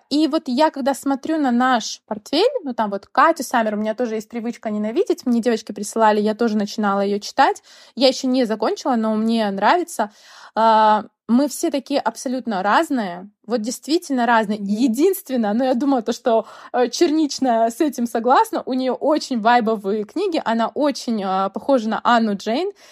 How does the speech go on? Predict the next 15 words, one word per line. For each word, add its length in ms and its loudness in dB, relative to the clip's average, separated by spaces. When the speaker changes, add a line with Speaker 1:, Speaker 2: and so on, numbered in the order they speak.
Speaker 1:
Я 100 2
думаю, 220 0
что 120 -6
я 180 4
её 200 0
не 160 2
обижу, 260 -2
сказав 420 2
это, 160 -2
потому 280 -6
что 180 -8
Анна 220 -2
Джейн 200 -6
замечательный 640 -2
писатель. 540 -2